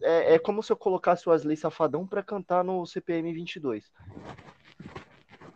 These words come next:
Mas falando sério, cara, é, esse negócio de depressão e droga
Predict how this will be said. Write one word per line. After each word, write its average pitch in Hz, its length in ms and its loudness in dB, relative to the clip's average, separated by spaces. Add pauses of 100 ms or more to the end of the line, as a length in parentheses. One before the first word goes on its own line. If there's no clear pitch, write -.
(380)
Mas 131 300 6
falando 156 300 4
sério, 113 280 4
cara, 107 400 4
é, 127 380 12
esse 170 260 -2
negócio 113 640 -2
de 104 300 -12 (140)
depressão 117 720 -6
e 113 60 -8
droga 107 580 2